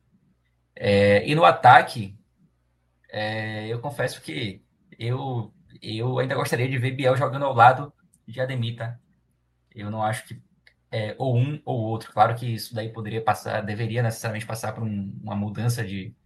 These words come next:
esquema, enfim, mas eu acho que isso em algum momento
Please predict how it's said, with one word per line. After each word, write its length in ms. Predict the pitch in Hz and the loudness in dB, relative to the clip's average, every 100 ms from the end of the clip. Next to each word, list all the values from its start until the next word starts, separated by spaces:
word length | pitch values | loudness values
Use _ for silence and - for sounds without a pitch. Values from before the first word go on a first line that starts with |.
| - _ _ _ | -20 _ _ _
esquema, 920 | 98 - 98 98 123 120 101 92 95 - - _ _ _ _ _ _ - | -12 -10 -4 0 2 2 0 -4 -8 -14 -20 _ _ _ _ _ _ -10
enfim, 280 | 120 120 | -8 -4
mas 140 | 101 98 | -4 0
eu 80 | 104 | -2
acho 140 | - | -2
que 180 | 117 120 _ _ | -10 -12 _ _
isso 220 | - - | -16 -8
em 60 | 131 | -2
algum 220 | 117 120 | -2 0
momento 600 | 127 117 113 123 143 113 | 0 0 0 -4 -6 -10